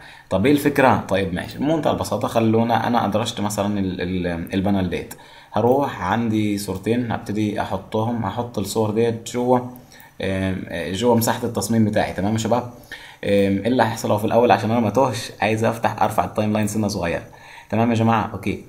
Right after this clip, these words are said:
ال-، آم، السكرول بانل بتاعتك اهي في الاخر، ال-، الاتنين content كده، آه، مش موجودين، آم، جوه منها. فاهمين يا جماعه؟ طيب خلينا نطلعهم بره كده علشان ي-، علشان يدخلوا جوه منها. انت بتحاول تمسكها وتحطهم جوه السكرول بانل،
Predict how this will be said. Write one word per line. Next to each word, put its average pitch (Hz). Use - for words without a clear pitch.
ال-، 101
آم، 95
السكرول 117
بانل 127
بتاعتك 123
اهي 110
في 113
الاخر، 82
ال-، 95
الاتنين 101
content 127
كده، 151
آه، 101
مش 107
موجودين، 117
آم، 101
جوه 127
منها. 107
فاهمين 117
يا 110
جماعه؟ 127
طيب 90
خلينا 110
نطلعهم 110
بره 117
كده 135
علشان 113
ي-، 147
علشان 110
يدخلوا 156
جوه 156
منها. 160
انت 135
بتحاول -
تمسكها 156
وتحطهم 131
جوه 147
السكرول 123
بانل، 101